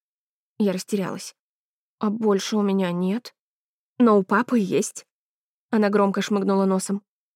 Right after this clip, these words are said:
«Он ведь здесь, я видела его». «Здесь, только папа не даст тебе». Мне не хотелось говорить про папу плохо, но я была уверена, что маме помогать он не станет. «Знаю, что не даст. А ты можешь у него сама взять?»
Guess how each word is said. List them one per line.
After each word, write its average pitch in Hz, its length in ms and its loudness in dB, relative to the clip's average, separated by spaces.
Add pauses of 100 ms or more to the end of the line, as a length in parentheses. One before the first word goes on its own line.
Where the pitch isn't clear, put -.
«Он 196 160 2
ведь 185 180 2
здесь, 220 360 -2
я 214 120 4
видела 180 320 2
его». - 300 -8 (680)
«Здесь, 220 600 -2 (260)
только 233 300 -4
папа 285 240 -2
не 269 160 2
даст 320 420 -4 (520)
тебе». 202 480 -2 (1200)
Мне 233 200 2
не 226 80 2
хотелось 233 400 -2
говорить 190 280 0
про 202 160 -4
папу 202 220 -4
плохо, 262 400 -2 (380)
но 247 80 2
я 247 160 4
была 247 180 2
уверена, 226 300 2
что - 180 -4
маме 233 240 2
помогать 185 460 -2
он 190 120 0
не 196 80 0
станет. 165 480 -10 (880)
«Знаю, 226 300 2
что 190 220 -4
не 185 120 0
даст. 160 320 -6 (220)
А 220 100 -6
ты 254 140 -2
можешь 311 320 0
у 196 40 0
него 185 180 0
сама 190 320 -2
взять?» - 340 -12